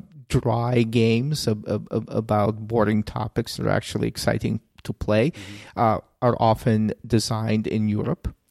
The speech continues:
Speaker 1: uh, in Germany and Italy,
Speaker 2: Mm-hmm.
Speaker 1: and they have very different legal systems from ours. They're statutory rather than common law based,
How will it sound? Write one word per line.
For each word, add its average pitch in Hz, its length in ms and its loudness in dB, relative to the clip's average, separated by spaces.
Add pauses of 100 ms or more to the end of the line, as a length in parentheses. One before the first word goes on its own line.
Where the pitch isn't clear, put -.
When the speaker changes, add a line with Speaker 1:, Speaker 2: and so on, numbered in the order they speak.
(140)
Speaker 1:
uh, 101 220 0
in 117 120 0
Germany 110 460 -2
and 107 140 0
Italy, 131 460 -2
Speaker 2:
Mm-hmm. 107 140 -2
Speaker 1:
and 120 320 0
they 120 260 2
have 127 240 -2
very 120 320 2
different 117 460 -4
legal 113 300 -4
systems - 500 -8
from 113 220 -6
ours. 139 400 -4
They're - 200 -6
statutory 120 760 -2
rather 117 320 2
than 117 200 0
common 120 340 -6
law 120 180 -4
based, 117 480 -6